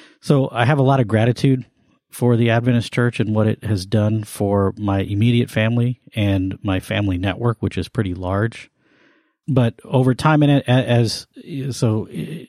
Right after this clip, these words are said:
as a firstborn male child in an Indian family, you, you kind of hold a special place. And then growing up in the Seventh-day Adventist Church, which is also like, "Oh, you're a dude. You know,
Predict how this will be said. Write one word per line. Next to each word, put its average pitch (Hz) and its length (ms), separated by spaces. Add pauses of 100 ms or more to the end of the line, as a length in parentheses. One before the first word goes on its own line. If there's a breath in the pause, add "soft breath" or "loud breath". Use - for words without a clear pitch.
as 127 220
a 110 60
firstborn 120 1080
male 117 300
child 113 440
in 101 60
an 98 100
Indian 107 380
family, 107 440
you, 101 300 (100)
you 104 160
kind 110 260
of 98 80
hold 104 240
a 101 40
special 110 400
place. 101 480 (800 soft breath)
And 113 140
then 113 380
growing 117 380
up 120 200
in 107 140
the 104 80
Seventh-day 101 400
Adventist 107 420
Church, 113 300
which 107 220
is 98 100
also 98 460
like, 95 240 (160)
"Oh, 135 260
you're 110 200
a 107 60
dude. 110 440 (680)
You - 160
know, 92 160